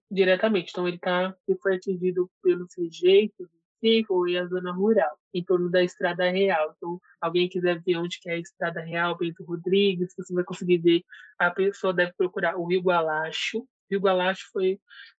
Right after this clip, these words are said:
o rio que foi pra um, por onde passaram os de-, os rejeitos até chegar no Rio Doce. Então, se seguir pelo mapa o Rio Gualacho, vai conseguir ver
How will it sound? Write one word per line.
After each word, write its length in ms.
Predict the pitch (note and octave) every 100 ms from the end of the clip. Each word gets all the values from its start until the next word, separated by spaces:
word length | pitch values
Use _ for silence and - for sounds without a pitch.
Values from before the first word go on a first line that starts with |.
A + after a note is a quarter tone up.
| _
o 140 | F3+ F3
rio 240 | D#3 F#3
que 120 | F3+
foi 380 | F#3 - F3+ F#3+
pra 220 | - F3+
um, 120 | F3 F#3
por 200 | F#3 F3+
onde 200 | F3 -
passaram 480 | F#3 F3+ F3+ F3
os 100 | E3+
de-, 180 | - G#3 G3
os 220 | F3 -
rejeitos 460 | E3+ D#3+ F#3 G3 F#3
até 240 | E3+ F3
chegar 340 | F#3 F3+ F3+
no 100 | F3+
Rio 180 | F3 G3
Doce. 420 | F#3+ E3+ D3+ - _
Então, 180 | F#3+ F3+
se 300 | - A#3+ A#3+
seguir 340 | A3+ F#3+ G3
pelo 240 | F#3+ F3+ E3+
mapa 420 | F3 E3+ E3+ F3
o 140 | E3+
Rio 200 | D#3+ G3
Gualacho, 640 | F#3+ F#3+ E3+ F3 G#3 G3+ F#3
vai 120 | F3
conseguir 540 | F3+ F3+ G3+ F3 F3
ver 280 | D#3+ F3 G3